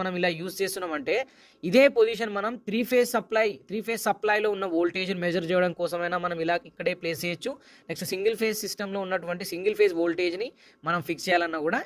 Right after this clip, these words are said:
ఇలానే ఫిక్స్ చేయొచ్చు. ఓకేనా? So ఇది మనకి సెకండ్ పాయింట్. So ఎప్పుడైతే మనం వోల్టేజ్ని మెజర్ చేస్తున్నామో, వోల్టేజ్ మెజర్ చేస్తున్నప్పుడు position of knob అనేది సిక్స్ హండ్రెడ్ దగ్గర మనం ఎలా అయితే ప్లేస్ చేసామో, so అదే టైంలో మనం, మనకు ఉన్నటువంటి ఈ పర్టికులర్ రెడ్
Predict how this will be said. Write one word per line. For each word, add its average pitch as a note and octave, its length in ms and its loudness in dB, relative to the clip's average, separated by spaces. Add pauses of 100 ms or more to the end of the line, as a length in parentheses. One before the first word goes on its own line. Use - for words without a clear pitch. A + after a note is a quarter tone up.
(140)
ఇలానే F3+ 340 2
ఫిక్స్ - 200 -10
చేయొచ్చు. C3+ 360 -6 (200)
ఓకేనా? D#3 260 -2 (300)
So A#3+ 60 2 (140)
ఇది A#3+ 140 4
మనకి A3+ 260 6 (1000)
సెకండ్ F#3 320 0
పాయింట్. A2+ 220 -10 (220)
So - 60 0 (100)
ఎప్పుడైతే C4+ 380 4
మనం B3 220 0
వోల్టేజ్ని A#3 500 -2
మెజర్ F3+ 260 -6
చేస్తున్నామో, B2+ 460 -8 (380)
వోల్టేజ్ B3 400 6
మెజర్ G3+ 260 -6
చేస్తున్నప్పుడు G3 460 -6 (100)
position G#3 360 -4
of A3 120 -2
knob F#3+ 200 2
అనేది F#3+ 220 -4
సిక్స్ F3+ 180 -4
హండ్రెడ్ G3+ 240 -2
దగ్గర F3+ 220 -2
మనం F3 120 -2 (100)
ఎలా F3+ 140 6
అయితే G3+ 200 -2
ప్లేస్ E3 180 -2
చేసామో, C#3+ 340 -6 (360)
so F#3 80 -2 (180)
అదే A#3+ 140 8 (100)
టైంలో G#3 320 2 (180)
మనం, F#3+ 160 -2 (200)
మనకు F#3+ 220 -4
ఉన్నటువంటి G#3+ 460 0 (120)
ఈ - 20 0 (120)
పర్టికులర్ G3+ 420 0
రెడ్ E3+ 180 0